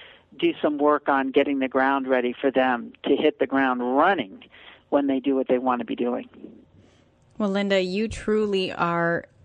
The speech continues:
Speaker 2: just an incredible business person who is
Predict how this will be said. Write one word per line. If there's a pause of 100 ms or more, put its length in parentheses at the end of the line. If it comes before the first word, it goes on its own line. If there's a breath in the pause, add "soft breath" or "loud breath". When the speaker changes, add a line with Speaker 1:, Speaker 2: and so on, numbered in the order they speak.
(240)
Speaker 2:
just
an
incredible
business
person
who
is